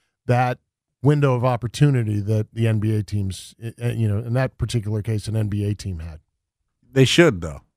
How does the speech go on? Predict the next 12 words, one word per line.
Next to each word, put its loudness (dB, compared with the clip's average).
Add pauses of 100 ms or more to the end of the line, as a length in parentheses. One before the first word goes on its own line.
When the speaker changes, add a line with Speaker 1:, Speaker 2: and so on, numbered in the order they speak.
(140)
Speaker 1:
Yeah. 4
Speaker 2:
'Cause 8
it's 4
the 4
right 2
way 4
to 0
do 4
it, -2
especially -2
here. -2 (200)
Speaker 1:
Yeah. 2